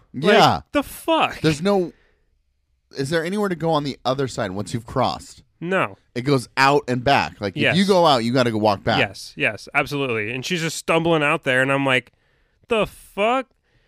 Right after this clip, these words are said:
Speaker 1: And then so, like, I kinda stepped down on an adjacent log.
Speaker 2: Yeah.
Speaker 1: And
Speaker 2: What a
Speaker 1: then, and then,
Speaker 2: weird.
Speaker 1: and then I had to m-, quick move my camera 'cause she was just still coming. I'm like, "What, are you gonna knock my thousand dollar camera into the
Speaker 2: Yeah.
Speaker 1: goddamn river?"
Speaker 2: Yeah.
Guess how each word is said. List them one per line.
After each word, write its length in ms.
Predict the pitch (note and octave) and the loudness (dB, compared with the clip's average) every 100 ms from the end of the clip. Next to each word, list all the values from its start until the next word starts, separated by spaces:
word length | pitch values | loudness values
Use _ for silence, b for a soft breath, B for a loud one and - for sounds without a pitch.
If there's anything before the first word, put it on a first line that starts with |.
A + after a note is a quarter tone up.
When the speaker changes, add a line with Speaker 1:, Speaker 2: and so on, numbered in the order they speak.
| _ - | _ -10
Speaker 1:
And 140 | F3+ | -4
then 140 | F3+ F3+ | -4 -2
so, 220 | F#3+ G3 | -2 -2
like, 320 | F#3 F3 - - | -2 -4 -6 -8
I 100 | D#3 | -6
kinda 280 | F#3 F3+ | -4 -4
stepped 340 | E3+ - E3+ - | -4 -4 -6 -4
down 180 | D#3+ D#3+ | -4 -2
on 140 | D3 | -4
an 100 | C3 | -4
adjacent 540 | B2 C3+ D#3 C#3+ C3+ A#2 | -6 -4 -4 -4 -6 -4
log. 380 | C#3+ E3+ C#3 G#3+ | -2 2 2 2
Speaker 2:
Yeah. 520 | A3+ A3 C#3 F#2 F#2 - - - | 2 2 2 -2 -8 -16 -20 -12
Speaker 1:
And 140 | - A3+ | -4 0
Speaker 2:
What 60 | |
a 0 | E3+ | 0
Speaker 1:
then, 340 | E3 C#3 D#3+ D#3 | -2 -6 -10 -4
and 140 | D#3+ | -2
then, 120 | F#3 | 0
Speaker 2:
weird. 360 | A3 A#3+ E3 B2 | 0 2 2 0
Speaker 1:
and 100 | E3 | 0
then 80 | F3+ | 0
I 140 | F3 | 0
had 160 | F3 F3+ | -2 -4
to 60 | F3 | -4
m-, 180 | D3 D3 | -6 -10
quick 300 | - G3 - | -8 -8 -6
move 300 | C#3+ F3+ G3 | -2 -2 -2
my 160 | E3+ D#3 | -6 -6
camera 560 | - D#3 F#3 D#3+ A#2+ D#3+ | -8 -4 -2 -2 -2 -4
'cause 180 | D#3 | -8
she 120 | C#3 E3 | -6 -6
was 200 | D#3 C3+ | -6 -8
just 360 | - E3 - | -6 -6 -6
still 380 | - - F#3 G#3+ | -8 -2 2 2
coming. 400 | - A#3 A#3+ A3+ | 2 0 2 0
I'm 60 | B3+ b - | -4 b -6
like, 120 | G3+ F#3 | -4 -2
"What, 100 | G3+ | 0
are 20 | |
you 40 | |
gonna 180 | G#3 F#3 | 0 2
knock 380 | D3+ D#3 G3 - | 2 2 2 2
my 340 | F3+ F3 D#3 - _ _ _ _ _ _ | 0 0 -2 -6 _ _ _ _ _ _
thousand 360 | F3+ E3+ F3 | 0 0 2
dollar 240 | F3+ F3 E3+ | 4 4 2
camera 420 | F3 D#3+ F#3+ F#3+ | 2 0 2 2
into 140 | F#3 F3+ | 2 2
the 80 | |
Speaker 2:
Yeah. 180 | B2+ D#3+ | 4 6
Speaker 1:
goddamn 320 | A2+ F3 E3+ | 4 4 2
river?" 480 | D3 E3 F#3+ A#3 C4 C4 | 2 2 2 0 -2 -4
Speaker 2:
Yeah. 320 | B2 A2 | -2 -2